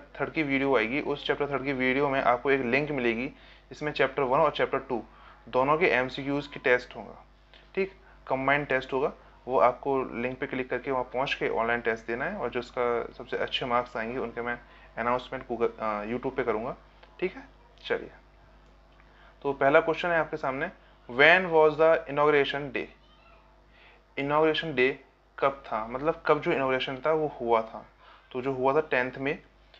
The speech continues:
ठीक, टेंथ मई। चलिए, आगे बढ़ते हैं। "It was a celebration of South Afri-, Africa's first government।" तो बेटा, जो ये गवर्नमेंट बनी थी, वो पहली democratic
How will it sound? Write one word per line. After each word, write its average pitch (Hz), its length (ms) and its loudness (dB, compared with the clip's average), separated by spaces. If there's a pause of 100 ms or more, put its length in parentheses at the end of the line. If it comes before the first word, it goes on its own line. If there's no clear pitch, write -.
(140)
ठीक, 202 220 -2 (320)
टेंथ 135 320 -2
मई। 131 280 -2 (500)
चलिए, - 340 -6 (800)
आगे 123 220 -2
बढ़ते 131 280 -6
हैं। 160 100 -12 (1600)
"It 156 120 0
was 165 220 6
a 175 80 -2
celebration 151 460 2
of 156 120 4 (140)
South 143 180 6
Afri-, - 540 -4
Africa's - 760 0
first 160 260 2 (140)
government।" 107 400 -2 (480)
तो 180 60 -6
बेटा, 180 160 4
जो 202 160 0
ये 202 40 4
गवर्नमेंट 147 540 4
बनी 147 240 2
थी, 120 320 -6 (340)
वो 156 80 2
पहली 139 580 2 (280)
democratic 131 840 2